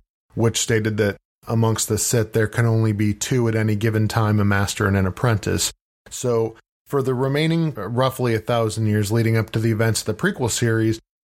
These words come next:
there had never been more than two Sith at any given point in time. As the apprentice had gotten to the point where they felt like they had learned everything they could from their master, they would kill their master, take on an apprentice.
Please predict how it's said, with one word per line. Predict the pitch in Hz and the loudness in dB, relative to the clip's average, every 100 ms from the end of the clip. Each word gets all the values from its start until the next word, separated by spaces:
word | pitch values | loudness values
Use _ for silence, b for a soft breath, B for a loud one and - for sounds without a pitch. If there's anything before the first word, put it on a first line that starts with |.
| - | -4
there | 117 117 | -2 0
had | 123 117 | 0 0
never | 127 123 | 0 0
been | 139 131 127 | 0 0 2
more | 123 123 | 2 0
than | 117 120 | 0 -2
two | 113 131 117 | 0 0 0
Sith | - 123 117 | 0 0 0
at | 120 | 0
any | 117 113 | 2 2
given | 113 113 | 0 0
point | 110 - 107 | 0 0 -2
in | 101 | -2
time. | - 147 139 135 131 _ _ - | -2 0 0 0 -4 _ _ -2
As | 113 - | 0 0
the | 110 | -2
apprentice | 107 - 120 113 117 - | 0 0 0 0 -2 0
had | 117 104 | -2 2
gotten | 117 98 117 | 0 2 -2
to | 120 | 0
the | 113 | -2
point | - 120 113 104 | 0 -2 -2 -2
where | 110 | -2
they | 107 107 | 0 -2
felt | - 113 - | 0 -2 0
like | 113 107 | -2 0
they | 113 | 0
had | 113 107 | 0 0
learned | 110 113 | 0 0
everything | 107 110 104 113 | 0 -2 0 0
they | 110 | 0
could | 101 113 | 0 -2
from | - 113 | 0 0
their | 110 | 2
master, | 110 107 104 - 113 | 2 2 0 -2 0
they | 107 | 0
would | 104 104 | 0 -4
kill | - 127 | -4 -2
their | 117 110 | 0 -2
master, | 107 110 104 110 | 0 -2 -2 -2
take | 104 113 104 | -2 0 0
on | 110 107 | 0 0
an | 107 | 0
apprentice. | 107 - 107 101 107 104 | -2 0 -2 2 0 0